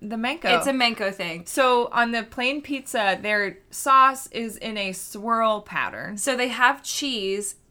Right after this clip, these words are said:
Speaker 2: and there's the sauce, but it's not, it's not covering the dough. It's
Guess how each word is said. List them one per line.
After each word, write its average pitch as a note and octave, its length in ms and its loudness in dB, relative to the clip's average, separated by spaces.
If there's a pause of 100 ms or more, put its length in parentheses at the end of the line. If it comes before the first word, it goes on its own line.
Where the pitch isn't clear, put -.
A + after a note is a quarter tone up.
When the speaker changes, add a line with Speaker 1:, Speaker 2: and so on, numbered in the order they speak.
Speaker 2:
and G#3 200 -4
there's G3+ 260 -6
the G3+ 120 -8
sauce, A#3 640 0
but G3+ 200 -2
it's G3 240 -8
not, G3+ 380 0 (420)
it's A3 180 -10
not C4 280 0
covering B3 600 -2
the G#3+ 80 -2
dough. F#3 640 0
It's - 560 -2